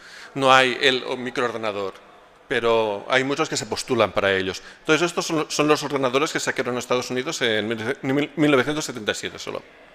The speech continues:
Pero de todos estos, solo unos poquitos, ah, fueron,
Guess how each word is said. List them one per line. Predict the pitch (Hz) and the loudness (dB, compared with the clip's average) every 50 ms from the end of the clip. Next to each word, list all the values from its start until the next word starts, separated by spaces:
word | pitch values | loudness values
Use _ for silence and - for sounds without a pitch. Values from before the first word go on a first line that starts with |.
| - - - - - - - - - - - - - - - - - - - - - - - - - - - - - - - - - _ _ - - _ _ _ - _ - - - - - - - - | -20 -20 -20 -20 -20 -20 -20 -20 -20 -20 -20 -20 -20 -20 -20 -20 -20 -20 -20 -20 -20 -20 -20 -20 -20 -20 -20 -20 -20 -20 -20 -20 -20 _ _ -20 -20 _ _ _ -20 _ -20 -20 -20 -20 -20 -20 -14 0
Pero | - 156 131 123 | 4 6 6 6
de | 120 117 | 6 4
todos | - 135 127 131 135 | 2 0 0 0 -2
estos, | 151 160 - - 214 226 - - - - - - - - - - - - - - - - - | -4 -8 -4 -4 -6 -6 -6 -6 -2 0 0 0 0 -4 -16 -20 -20 -20 -20 -20 -20 -14 -10
solo | - - 151 143 135 | -4 0 2 2 2
unos | 151 156 160 165 156 | 2 0 0 0 -2
poquitos, | - - 147 - - 143 - 113 107 - - - - - - - - | -2 -6 -6 -4 -4 -8 -6 -6 -8 -8 -8 -12 -12 -14 -16 -12 -10
ah, | 123 107 | -10 -8
fueron, | - - 117 107 110 104 101 98 92 | -4 -4 -2 -2 -2 -2 -2 -2 -4